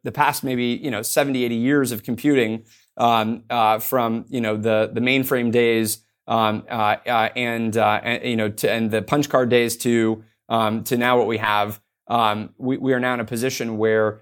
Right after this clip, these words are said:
we've gone from automating, uh, our, our use of information to now actually having intelligence on that information, uh, in a, in a con-, kind of, you know, very, very transformational way.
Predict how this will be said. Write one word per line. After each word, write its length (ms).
we've 100
gone 240
from 360
automating, 720
uh, 180
our, 440
our 140
use 220
of 80
information 640
to 80
now 400
actually 300
having 240
intelligence 580
on 140
that 120
information, 720
uh, 220
in 160
a, 200
in 120
a 160
con-, 220
kind 200
of, 180
you 80
know, 100
very, 300
very 160
transformational 560
way. 220